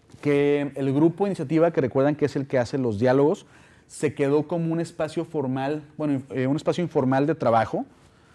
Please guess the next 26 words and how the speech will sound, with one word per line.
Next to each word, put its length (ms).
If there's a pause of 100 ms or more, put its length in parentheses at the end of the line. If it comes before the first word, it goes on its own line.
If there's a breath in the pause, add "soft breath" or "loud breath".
(420 soft breath)
La 180
lista 340
comenzó 380
a 40
tener 240
vida 200
por 160
sí 100
sola, 360 (100)
era 120
automotivada, 800
la, 180
la 180
lista 320
de 120
correo. 380 (520 soft breath)
La 80
gente, 560
los 240
miembros 400
que 80
estábamos 340
ahí, 100
que 120
éramos 320
diez, 340